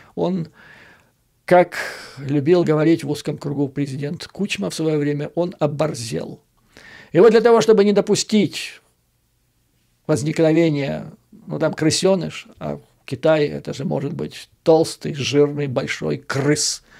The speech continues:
учитывая экономику и финансы Китая по сравнению с Россией. Вот и решили его приструнить, то есть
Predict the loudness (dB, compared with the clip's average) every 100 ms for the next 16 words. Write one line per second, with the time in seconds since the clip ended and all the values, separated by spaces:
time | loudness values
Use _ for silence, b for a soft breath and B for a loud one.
0 | b b -8 -2 0 0 -2 -2 -4 -6
1 | -4 -4 -4 -6 -6 -6 -6 -6 -10 -10
2 | -4 -2 -2 -4 -8 -10 -8 -4 -4 -6
3 | -6 -6 -6 -6 -8 -10 -12 B B B
4 | B B 6 8 4 2 0 0 -2 -2
5 | 0 0 2 0 -2 -2 -2 -4 -2 -2
6 | -2 -6 -12 -20 _ b b b b -2
7 | 0 0 -8 -18 -20